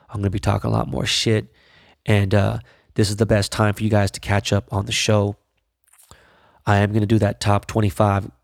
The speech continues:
favorite movies of all time. Um, I would do fifty or a hundred, but a motherfucker would take forever. And I plan to drop that this Thursday. So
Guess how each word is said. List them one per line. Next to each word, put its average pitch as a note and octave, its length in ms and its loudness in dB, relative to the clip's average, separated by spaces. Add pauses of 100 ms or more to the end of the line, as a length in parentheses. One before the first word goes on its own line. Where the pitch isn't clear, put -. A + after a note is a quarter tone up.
(460)
favorite A2 360 2
movies G2+ 300 2
of G2 80 4
all F#2+ 140 2
time. G2+ 460 0 (880)
Um, G2 260 4
I G2 100 0
would G2 140 0
do A#2 100 4
fifty A2 300 2
or G2+ 40 4
a F#2+ 40 4
hundred, F#2+ 200 2
but G2 100 0
a G2 40 -2
motherfucker G2 360 -2
would G2+ 100 -2
take G2 180 -2
forever. G2+ 500 -2 (440)
And G#2 120 2
I G2 60 2
plan G#2+ 220 -2
to G2 60 -2
drop G2 260 0
that G2+ 260 -2
this G2 180 0
Thursday. G2 540 0 (520)
So G2 480 0